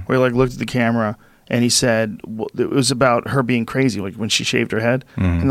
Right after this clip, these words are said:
Speaker 1: like, "What are you doing? What are we doing? Like,
Speaker 2: Mm-hmm.
Speaker 1: why are we following this girl? This poor girl who's losing her mind."
Speaker 2: Yeah.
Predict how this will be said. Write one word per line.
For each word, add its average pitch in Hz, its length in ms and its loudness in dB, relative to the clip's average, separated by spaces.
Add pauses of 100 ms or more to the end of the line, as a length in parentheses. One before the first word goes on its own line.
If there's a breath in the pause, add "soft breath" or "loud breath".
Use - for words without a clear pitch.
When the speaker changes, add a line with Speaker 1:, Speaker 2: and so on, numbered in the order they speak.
Speaker 1:
like, 135 100 -8
"What 202 80 4
are 233 40 4
you 214 60 4
doing? 175 320 0 (160)
What 147 100 4
are 160 40 4
we 170 80 4
doing? 117 300 0 (340 loud breath)
Like, 98 100 2
Speaker 2:
Mm-hmm. 101 80 4
Speaker 1:
why 151 120 8
are - 20 6
we 165 60 2
following 160 320 4
this 135 120 0
girl? 117 500 0
This - 140 -4
poor 151 240 2
girl 131 240 4
who's 107 140 0
losing 123 220 4
her 120 100 2
mind." 113 360 0
Speaker 2:
Yeah. 143 220 4